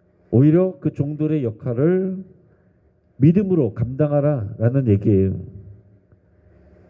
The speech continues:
그러면서 뭐라고 권면합니까? "종들은 두려워하고 떨며 성실한 마음으로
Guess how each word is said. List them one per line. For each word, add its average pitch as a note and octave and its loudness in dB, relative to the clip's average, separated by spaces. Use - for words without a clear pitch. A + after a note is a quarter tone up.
그러면서 C3+ 2
뭐라고 C#3 2
권면합니까? C#3 -2
"종들은 D#3 2
두려워하고 F#3 4
떨며 C#3+ 0
성실한 F#3+ -2
마음으로 B2+ 0